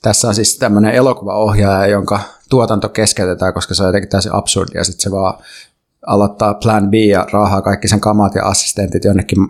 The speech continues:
sen tädin maalaistaloon ja rupeaa tekemään sitä leffaa siellä, mistä ei tuu mitään, koska he keksii joka päivä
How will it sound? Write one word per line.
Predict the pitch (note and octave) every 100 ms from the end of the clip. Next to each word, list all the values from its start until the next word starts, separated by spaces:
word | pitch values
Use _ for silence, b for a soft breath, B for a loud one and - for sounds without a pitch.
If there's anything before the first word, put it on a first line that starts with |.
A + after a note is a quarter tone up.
| -
sen | - G2
tädin | G2 G#2+ G#2+ F#2+ F#2 -
maalaistaloon | G2+ G2 F#2 G2 G2+ F#2+ F#2
ja |
rupeaa | F#2 - F#2+
tekemään | G2 G2+
sitä | - F#2+
leffaa | F#2 G#2 F#2+
siellä, | G#2+ F#2+
mistä | F#2+ F#2 F#2 G2
ei | F#2+
tuu | G#2 G2
mitään, | F2+ F#2 F2+
koska | F#2 G2
he | F#2+
keksii | G2 - G#2
joka | F#2+ -
päivä | G#2+ G#2+